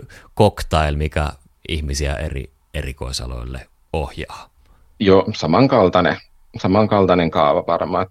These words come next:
Speaker 2: Mä nyt näen, että tää on aika hieno kombinaatio, niin kuin sisätautiajan neurologiaa, psykiatriaa, paljon lääkkeisiin liittyvää asiaa,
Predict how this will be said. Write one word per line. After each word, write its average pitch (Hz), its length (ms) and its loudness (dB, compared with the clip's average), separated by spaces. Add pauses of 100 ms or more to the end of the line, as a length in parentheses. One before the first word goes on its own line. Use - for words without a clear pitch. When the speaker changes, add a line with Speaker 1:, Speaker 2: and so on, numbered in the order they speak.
Speaker 2:
Mä 69 60 -2
nyt 92 200 -2
näen, 107 140 4
että 98 140 2
tää 98 140 4
on 95 80 4
aika 90 300 4 (220)
hieno 92 240 4
kombinaatio, 90 680 0
niin 90 80 -6
kuin 90 100 -10
sisätautiajan 82 1200 2
neurologiaa, 80 920 2 (500)
psykiatriaa, 82 1000 2 (520)
paljon 82 400 2 (480)
lääkkeisiin 80 960 0
liittyvää 80 640 2 (1300)
asiaa, 82 840 4